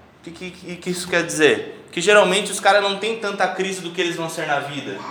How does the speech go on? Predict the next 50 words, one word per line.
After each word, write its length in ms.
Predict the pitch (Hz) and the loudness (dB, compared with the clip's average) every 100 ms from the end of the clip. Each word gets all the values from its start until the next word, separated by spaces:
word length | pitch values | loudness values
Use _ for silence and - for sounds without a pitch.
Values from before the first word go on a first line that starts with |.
| - | -8
Porque 320 | 156 160 180 170 | -6 0 2 2
se 140 | 180 | 0
meu 220 | 180 170 | 0 0
pai 220 | 175 180 175 | 4 6 6
é 60 | |
agricultor, 580 | 170 156 - 143 160 208 | 4 -4 -10 -10 -2 0
eu 60 | 190 | 0
vou 100 | 175 | -4
ser 140 | 180 | -6
agricultor. 640 | 175 175 175 226 - 147 139 | -6 -8 -10 -10 -2 0 0
Se 80 | - | -2
meu 160 | 143 | -6
pai 200 | 143 170 | 2 2
é 40 | 202 | 4
médico, 240 | 196 196 | 2 0
eu 40 | |
vou 100 | 208 | -4
ser 140 | 208 208 | -8 -4
médico. 360 | 190 165 - - - - - - | -4 -4 -8 -14 -20 -20 -20 -10
Então 140 | - 214 | 2 2
eles 180 | 214 202 | 4 2
não 180 | 196 | 2
têm 200 | 196 214 | 2 4
abertura 480 | 202 190 180 180 196 | 4 4 2 0 -2
pra 180 | 196 175 | -2 -2
crise 520 | 175 220 220 196 185 | -4 -4 -4 -4 -6
de 60 | 185 | -6
identidade. 680 | 185 180 175 147 151 147 135 | -4 -4 2 6 6 4 0
"Meu 200 | 160 160 | -4 -2
Deus, 220 | 170 156 | -2 -2
eu 60 | |
não 100 | 156 | -4
sei 140 | 160 180 | -4 -6
o 20 | |
que 60 | 175 | -6
eu 40 | |
vou 100 | 156 | -8
ser 160 | 165 156 | -8 -6
na 100 | 143 | -4
vida." 320 | 131 127 - - - - | -6 -8 -8 -14 -20 -10
Por 120 | - 170 | -6 4
quê? 180 | 160 | 4
Porque 260 | 120 127 - | 4 0 0
é 40 | |
o 160 | 139 143 | 0 4
pai 340 | 156 151 180 | 8 8 8
que 60 | 208 | 2
aponta 840 | 190 - 143 147 208 277 - - - - - - | -4 -4 -6 -4 -2 -2 -2 -10 -18 -20 -20 -14
o 60 | |
destino. 640 | 117 110 - - 190 120 | -10 -8 -6 -4 -2 -4